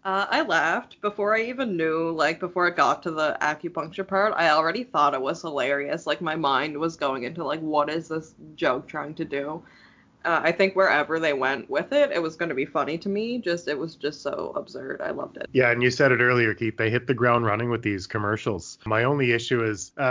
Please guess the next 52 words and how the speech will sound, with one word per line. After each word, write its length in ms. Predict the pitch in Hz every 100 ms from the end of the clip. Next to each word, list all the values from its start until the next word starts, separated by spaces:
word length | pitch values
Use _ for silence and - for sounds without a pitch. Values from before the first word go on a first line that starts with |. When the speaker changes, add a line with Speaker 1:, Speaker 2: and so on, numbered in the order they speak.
| 127
Speaker 2:
and 120 | 135
it's 100 | 143
not 140 | 208 160
even 200 | 131 117
an 120 | 110
issue, 340 | 113 - 85 - -
I, 80 |
I, 300 | 175 - 175 - 196
I 20 |
wish 400 | 214 214 208 -
I 80 | 202
could 180 | 185 185
see 200 | - 185
more 260 | 151 147 147
of 100 | 131
the 100 | 123
not 260 | 127 123
ready 180 | 123 123
for 160 | 120 120
primetime 600 | - 117 117 117 113 107
players. 760 | 117 104 85 73 - - - -
Uh, 40 |
I, 560 | 127 117 113 117 127 127
I'm 200 | 123 120
longing 500 | 120 123 131 131 113
for 200 | - 110
them. 220 | 95 80 76 - _
So 100 | 170
I 80 | 180
wish 180 | 220
that 140 | 262 214
was, 100 | 196
like, 180 | 202 -
Aykroyd 500 | 123 135 117 90 98
or 60 |
something 500 | 95 123 107 104 90 90
doing 240 | 123 110
the 80 | 104
bit. 240 | 98 98 -
But, 120 | 139
I 40 | 135
mean, 140 | 135
that's 180 | 135 143
a 60 | 113
shitty, 580 | - - - 131 123
trivial 320 | 117 123 120 110
complaint. 500 | 107 101 120 104 - - 117
It 80 | 104
wa-, 160 | 95 104
it 80 | 117
was 200 | 101 90
great. 300 | 110 92